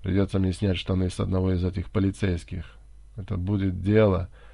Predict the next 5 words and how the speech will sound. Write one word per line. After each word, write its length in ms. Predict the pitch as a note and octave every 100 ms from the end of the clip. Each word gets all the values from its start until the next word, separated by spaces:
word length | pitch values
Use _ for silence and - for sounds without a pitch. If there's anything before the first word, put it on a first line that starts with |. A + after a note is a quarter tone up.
| - - -
Мы 140 | G2 F#2+
победим, 460 | A2+ B2 C3+ A#2+
Мэтт, 320 | G#2 A#2+ F#2 - -
одним 340 | F#2 G2+ A#2+
ударом». 520 | B2 B2 G2 F2 F2